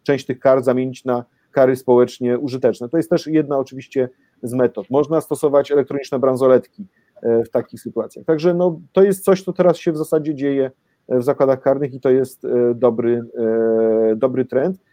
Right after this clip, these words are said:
ale też apel, i tutaj może bym przekazał apel ze strony adwokatów.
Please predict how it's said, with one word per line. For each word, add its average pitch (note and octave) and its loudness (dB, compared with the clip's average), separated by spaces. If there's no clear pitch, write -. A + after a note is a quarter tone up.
ale E3 2
też G#3+ 4
apel, F#3+ 4
i D#3 -14
tutaj F#3 0
może E3 -6
bym E3 -6
przekazał E3 -4
apel D#3+ 0
ze D3 -8
strony D#3+ -2
adwokatów. C#3+ -2